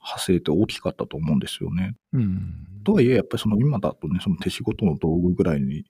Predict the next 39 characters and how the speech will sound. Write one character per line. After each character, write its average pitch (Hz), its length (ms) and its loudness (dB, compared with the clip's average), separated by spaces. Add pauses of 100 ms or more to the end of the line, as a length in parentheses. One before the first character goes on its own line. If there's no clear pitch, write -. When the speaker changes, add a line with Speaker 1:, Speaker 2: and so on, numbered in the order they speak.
Speaker 1:
認 92 160 8
識 - 200 -10
さ - 140 -4
れ 82 80 -4
て - 80 -20
て、 92 180 -2
ま 123 120 0
さ - 120 0
に 90 60 2
そ - 80 -2
の 82 100 2
道 113 220 4
具 - 120 -6
と - 100 -4
し - 60 -10
て - 80 -6
透 95 260 2
明 98 160 6
化 - 160 -4
し - 100 -14
て - 80 -4
い 101 80 0
く 110 200 0
っ - 20 2
て 107 140 -6
い - 20 -2
う 92 40 -2
よ 90 60 -6
う - 20 -4
な - 120 -2 (160)
プ - 80 -14
ロ 90 80 -2
セ - 120 -10
ス - 140 -12
が 117 60 -10
あ - 20 -14
っ - 40 -16
て、 - 120 -14
あ、 95 80 -8